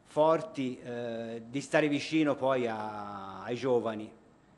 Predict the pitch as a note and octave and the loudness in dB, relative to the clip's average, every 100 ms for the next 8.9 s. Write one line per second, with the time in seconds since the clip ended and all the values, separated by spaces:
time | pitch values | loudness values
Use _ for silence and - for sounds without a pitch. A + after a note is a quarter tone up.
0 | _ C3+ C#3+ D3+ C3+ D#3 D3 A#2+ B2 A2+ | _ 0 2 2 2 2 2 2 0 -2
1 | B2+ B2 A#2+ A#2 A2+ G#2 G#2 G#2+ - _ | -4 -4 -4 -4 -6 -8 -10 -12 -20 _
2 | _ _ _ _ _ _ _ _ _ _ | _ _ _ _ _ _ _ _ _ _
3 | _ _ _ _ D3+ C3+ D#3 D#3 D#3 D#3+ | _ _ _ _ -8 0 2 2 2 0
4 | C#3+ C3+ B2+ A#2+ A2+ G#2 G#2 A2 - - | 2 0 0 -2 -4 -6 -8 -10 -12 -20
5 | - C3+ A#2+ C#3+ - D3 - C3 A#2+ A#2 | -8 -6 0 0 0 -4 -2 -2 -2 -2
6 | C#3 C#3 C3 D#3+ D#3+ C3+ A#2 A2 B2 - | -4 -4 -2 0 2 2 -2 -2 -4 -4
7 | A2+ B2+ B2+ A#2+ - D3+ E3 C3+ A#2 A2 | -8 -6 -4 -6 -2 0 0 0 -2 -8
8 | - A#2 A2 G#2+ F#2+ F#2+ F#2+ G2+ F#2+ | -8 -8 -6 -8 -8 -10 -10 -12 -14